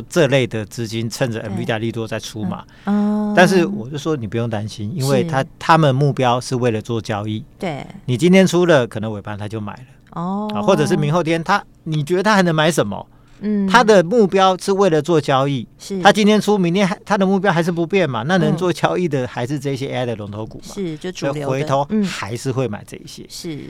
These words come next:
Speaker 1: 所以未来A I的这些股票，它盘中的震荡幅度其实上上下下幅度都蛮大的。
Speaker 2: 嗯。
Speaker 1: 啊，那我认为会是一个常态，但重点还是在于就是说趋势有没有改变。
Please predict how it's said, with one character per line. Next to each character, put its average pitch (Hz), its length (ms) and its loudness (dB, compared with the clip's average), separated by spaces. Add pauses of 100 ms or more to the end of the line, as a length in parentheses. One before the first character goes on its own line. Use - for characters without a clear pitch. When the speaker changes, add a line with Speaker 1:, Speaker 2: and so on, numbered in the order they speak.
(120)
Speaker 1:
所 - 160 0
以 208 60 4
未 196 160 2
来 165 140 6
A 180 180 0
I 175 120 4
的 151 120 0
这 143 100 -4
些 170 80 -2
股 131 100 -6
票， 151 220 -4
它 170 160 -2
盘 139 280 -6
中 165 220 -4
的 151 140 -2
震 165 220 -6
荡 160 120 -2
幅 185 140 -10
度 156 180 -4
其 135 160 -10
实 127 120 -10
上 143 160 -4
上 147 80 -4
下 135 160 -6
下 139 120 -2
幅 117 160 -8
度 131 140 -8
都 127 60 -8
蛮 110 200 -8
大 107 220 -4
的。 - 120 -20 (160)
Speaker 2:
嗯。 254 260 -2
Speaker 1:
啊， 95 160 -12
那 120 180 -4 (480)
我 107 120 -8
认 135 100 0
为 127 120 0
会 120 160 -2
是 110 80 -6
一 113 60 -8
个 107 80 -6
常 95 220 -12
态， 104 180 -10
但 131 160 -6
重 139 180 -2
点 190 140 -8
还 110 140 -10
是 123 100 -10
在 120 140 -4
于 104 40 -10
就 101 100 -14
是 101 40 -16
说 113 140 -10
趋 - 240 -6
势 143 240 -8
有 139 120 -6
没 107 80 -8
有 117 80 -4
改 127 220 -8
变。 113 120 -10